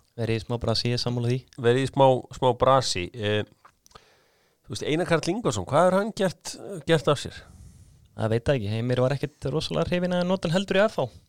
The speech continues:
Speaker 2: Mm.
Speaker 1: Einar hefur alltaf verið flottur þegar hann hefur spilað, sko.
Speaker 2: Já.
Speaker 1: En ég tel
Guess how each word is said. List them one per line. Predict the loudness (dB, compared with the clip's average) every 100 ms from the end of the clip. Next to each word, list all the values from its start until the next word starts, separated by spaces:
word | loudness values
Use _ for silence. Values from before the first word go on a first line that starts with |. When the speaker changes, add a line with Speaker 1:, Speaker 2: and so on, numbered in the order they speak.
| _ _ _
Speaker 2:
Mm. | -4 -4 -6 -12 _ _ _ _ _ -18 -2
Speaker 1:
Einar | 2 4 6
hefur | 6 6
alltaf | 4 4 4
verið | 4 2
flottur | 0 2 4
þegar | 6 6
hann | 4
hefur | 4
spilað, | 4 6 4
sko. | 2 -8 -12 -16 _ _ _
Speaker 2:
Já. | -2
Speaker 1:
En | 0
ég | 2 4 4 2 -2 -6
tel | 0 2